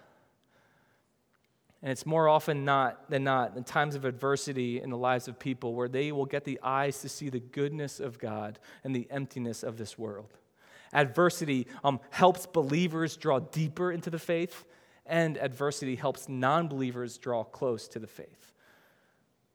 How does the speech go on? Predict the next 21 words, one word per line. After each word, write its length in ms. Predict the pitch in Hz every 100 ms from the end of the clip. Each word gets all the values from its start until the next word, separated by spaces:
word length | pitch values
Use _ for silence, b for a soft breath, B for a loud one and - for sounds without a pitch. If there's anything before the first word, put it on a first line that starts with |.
| _
So 260 | - 147 151
we 420 | 156 135 156 170
as 120 | 143
a 40 | 156
church, 300 | - 180 -
we 140 | 139
should 240 | - 170 151
lean 400 | 147 165 170 -
into 320 | 185 190 165
this. 300 | 123 110 -
We 80 | 170
don't, 280 | 180 127 -
we're 140 | 170
not 280 | 175 180 113
happy 480 | - 170 175 214 190
about 420 | 170 190 190 -
when 100 | 180
somebody 300 | 202 190 180
suffers. 500 | - 185 170 202 202
We're 80 | 185
not 160 | 156